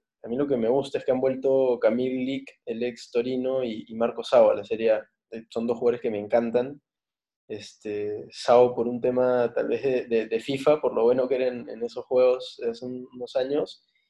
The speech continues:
y Glick, obviamente, por, por, por lo que había hecho como capitán del Torino hace, hace unos años antes de irse al Mónaco. Y además, un dato no menor es, respétenlo a La Padula, que,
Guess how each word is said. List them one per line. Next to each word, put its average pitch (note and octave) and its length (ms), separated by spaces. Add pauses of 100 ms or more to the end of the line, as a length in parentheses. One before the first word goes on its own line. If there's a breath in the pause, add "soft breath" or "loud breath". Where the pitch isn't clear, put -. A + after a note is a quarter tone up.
(220)
y C3 200
Glick, D#3 300
obviamente, C3+ 560
por, A2 420
por, G#2 600
por A2+ 120
lo A2+ 80
que A2+ 100
había A#2+ 220
hecho A#2+ 420
como G#2+ 200
capitán G#2+ 400
del A#2 140
Torino A2 360
hace, G#2 360
hace A#2+ 160
unos A2+ 180
años A2+ 260
antes A2 200
de A2+ 60
irse A2+ 180
al A2+ 80
Mónaco. A2+ 460 (640)
Y A2 80
además, B2+ 340
un B2+ 140
dato C3 240
no B2+ 100
menor B2+ 560
es, A#2+ 420
respétenlo C3+ 460
a B2+ 60
La A#2 100
Padula, A#2 480
que, G#2 400